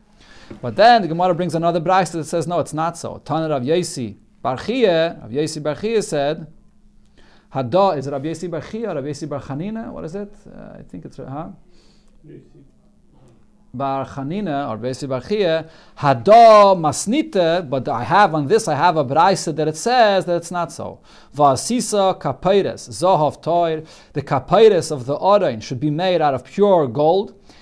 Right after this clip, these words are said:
So, you know, even though there's a lot of things in the Mi-, Mishkan that's made of gold, but it talks about the kapeiros, and it's the main place where the Shechina was. So it's, you made out, you make it out of pure gold. Yavi,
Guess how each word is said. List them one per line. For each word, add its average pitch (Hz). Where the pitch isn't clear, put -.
So, 123
you 127
know, 127
even 151
though 151
there's 120
a 120
lot 151
of 156
things 151
in 131
the 135
Mi-, 135
Mishkan 156
that's 131
made 147
of 120
gold, 143
but 120
it 120
talks 156
about 139
the -
kapeiros, 175
and 107
it's 101
the 120
main 143
place 156
where 143
the 120
Shechina 151
was. 185
So 143
it's, 120
you 139
made 180
out, 175
you 151
make 180
it 170
out 160
of 143
pure 175
gold. 131
Yavi, 147